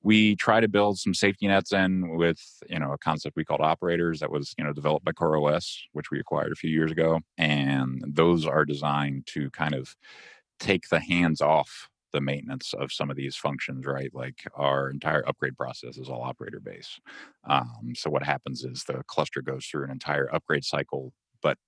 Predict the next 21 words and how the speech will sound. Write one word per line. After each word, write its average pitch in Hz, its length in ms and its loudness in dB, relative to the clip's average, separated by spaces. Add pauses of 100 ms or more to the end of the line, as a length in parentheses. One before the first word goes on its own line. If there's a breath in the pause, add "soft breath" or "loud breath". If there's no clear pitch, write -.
(100)
because 76 240 -4
it's 69 140 -14
operators 65 680 0 (120)
and 73 120 -4
it 64 60 -8
can - 100 -6
move 73 380 0
workloads 73 420 -2
around, 69 580 2
you 76 140 -2
never 69 240 -2
notice 64 220 -8
the - 80 -12
downtime 113 500 -6
if - 120 -18
your 123 100 -6
applications - 460 -8
are 120 100 -14
designed 123 400 -12
correctly, - 420 -10
right? 123 280 -8